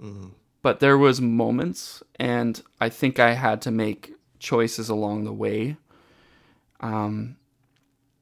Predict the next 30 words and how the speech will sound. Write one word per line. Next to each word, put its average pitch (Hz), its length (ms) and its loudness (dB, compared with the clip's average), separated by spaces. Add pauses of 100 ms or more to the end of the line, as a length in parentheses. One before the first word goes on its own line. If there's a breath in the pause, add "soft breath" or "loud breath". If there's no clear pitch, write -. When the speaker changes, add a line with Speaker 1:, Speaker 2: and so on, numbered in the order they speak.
(380)
Speaker 2:
it's 143 140 -12
like 110 120 -6
I 117 180 6
could 123 200 -2
keep - 360 -6
going 117 640 0 (500)
into 120 840 -2 (640)
a 123 100 -6
direction 120 580 2
that 117 140 2
I 120 120 4
knew 123 280 2
would 117 200 -2
lead 113 320 -2
me 113 320 -2
towards 107 560 -4
non-belief 101 720 -6
or 104 160 -6
towards 110 800 -2 (1500 soft breath)
just - 280 -4
wanting 120 280 4
to 117 120 -6
walk 101 320 0
away. 98 260 -4
It's - 220 -6
not 156 140 4
even 120 240 2
non-belief. 110 680 0
It's, - 580 -6
Speaker 1:
Mm-hmm. 101 140 -16